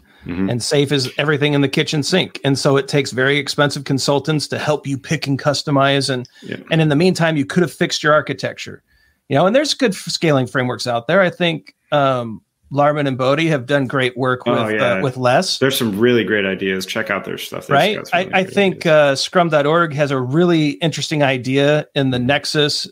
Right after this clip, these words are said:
Speaker 2: in, in S P S.
Speaker 1: Yeah, minimal
Speaker 2: Um,
Speaker 1: but sufficient. Yeah.
Speaker 2: yeah, and it's still Scrum, and it's, it, it's a great setup, but you're not ready for it.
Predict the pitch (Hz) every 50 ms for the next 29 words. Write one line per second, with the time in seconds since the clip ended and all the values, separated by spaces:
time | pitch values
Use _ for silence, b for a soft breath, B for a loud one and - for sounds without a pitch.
0 | - - 135 131 127 123 - - 127 127 127 127 - - 135 123 123 147 196 190
1 | - - - _ - 107 101 - 120 - - 92 95 131 131 123 120 117 113 104
2 | 107 104 104 - 123 - - 92 - - - 131 - - - 98 95 95 120 _
3 | _ _ - 143 214 277 240 135 113 101 - - 156 156 165 165 - - - 160
4 | 151 143 127 - - - - 156 175 202 233 240 233 180 139 131 127 120 - -
5 | - - 147 139 127 - - 143 139 - 127 123 139 135 139 127 - - - 160
6 | 190 220 220 - b b b b b b b b b b _ _ _ _ _ _
7 | - 135 - 185 160 190 190 156 131 135 135 139 135 - - 131 135 139 151 -